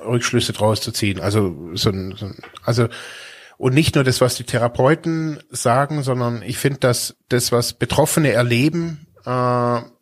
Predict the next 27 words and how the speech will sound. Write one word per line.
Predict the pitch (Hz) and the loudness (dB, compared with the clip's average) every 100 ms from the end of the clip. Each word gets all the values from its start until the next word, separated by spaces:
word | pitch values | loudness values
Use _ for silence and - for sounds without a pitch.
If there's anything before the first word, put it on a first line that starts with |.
| _ | _
dass | 120 - | 0 2
es | - | -2
ein | 131 120 | -2 0
ganz | 123 127 - | 2 0 -4
wichtiger | 120 120 113 | -6 -4 -6
Punkt | - 190 180 | -4 -4 -2
hier | 117 | -4
drin | - 104 98 | -4 -8 -8
ist, | - 98 - - _ - - _ | -8 -8 -6 -10 _ -20 -20 _
wenn | 127 139 | 2 4
es | 123 | 0
um | 90 120 117 92 - _ _ _ | 0 0 0 -6 -14 _ _ _
Legalisierung, | 117 135 135 120 117 127 120 120 107 | 2 4 4 4 2 0 0 0 -2
Entkriminalisierung, | 123 131 - 123 120 113 113 117 113 123 | -4 -2 0 2 2 2 0 -2 -2 -2
um | 113 120 | -2 -2
Therapie, | 139 135 - 170 165 101 - - _ | -2 -2 -2 -2 -2 -4 -8 -18 _
ähm, | 117 113 110 107 113 | -4 -2 -2 -6 -6
geht. | 101 95 95 - - - - _ 104 | -4 -4 -6 -16 -20 -20 -20 _ 0
Weil, | 113 120 120 - | 4 6 4 0
jetzt | 123 151 | 0 0
nicht, | - | 2
weil | 120 120 | 2 2
das | 123 | -2
die | - | -2
Fachleute | 120 120 - 139 139 147 139 | -4 -4 -2 -2 -2 -2 -2
sind, | 147 147 | -2 -4
sondern | 139 127 120 | -2 -2 -2